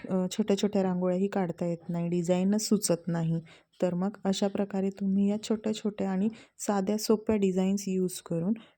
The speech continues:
तुमच्या पाटाभोवती सजावट करू शकता. ही बघा, ही अगदी बोटाच्या साहाय्याने काढायची रांगोळी आहे. खूप सिंपल रांगोळी आहे. प्रयत्न केला तर तुम्हालाही नक्की जमेल.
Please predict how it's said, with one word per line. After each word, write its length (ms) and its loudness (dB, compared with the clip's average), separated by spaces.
तुमच्या 300 0
पाटाभोवती 800 -2
सजावट 540 0
करू 240 2
शकता. 420 -8
ही 60 2
बघा, 220 -2
ही 180 -2
अगदी 260 0
बोटाच्या 520 0
साहाय्याने 520 0
काढायची 520 -2
रांगोळी 400 -4
आहे. 240 -6
खूप 220 -6
सिंपल 400 0
रांगोळी 400 0
आहे. 180 -2
प्रयत्न 540 2
केला 280 0
तर 60 0
तुम्हालाही 420 4
नक्की 400 2
जमेल. 440 -2